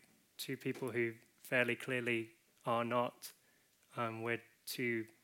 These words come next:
white male writers discussing this anthology. And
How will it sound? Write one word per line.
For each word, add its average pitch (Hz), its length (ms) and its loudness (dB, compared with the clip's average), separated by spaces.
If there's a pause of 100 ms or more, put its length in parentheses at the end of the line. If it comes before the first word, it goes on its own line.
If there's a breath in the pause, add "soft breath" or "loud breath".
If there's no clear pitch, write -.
(120)
white 120 320 -2 (480)
male 123 360 0
writers 143 480 -2
discussing 156 540 -4
this 165 220 -6
anthology. 147 680 -4 (640 soft breath)
And 113 360 2